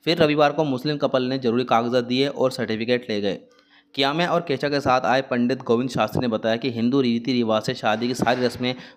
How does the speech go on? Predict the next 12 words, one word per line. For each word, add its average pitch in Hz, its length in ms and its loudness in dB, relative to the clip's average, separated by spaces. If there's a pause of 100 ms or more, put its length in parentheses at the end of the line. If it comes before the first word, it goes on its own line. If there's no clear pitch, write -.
(120)
पूरी 123 180 0
की 123 120 0
गई 120 140 2
थीं 139 200 0
और 131 200 -2
इसके 131 240 2
बाद 117 280 2
वे 117 200 0 (300)
दोनों 120 240 2
चले 104 240 -2
गए 95 160 -2
थे। 92 200 -6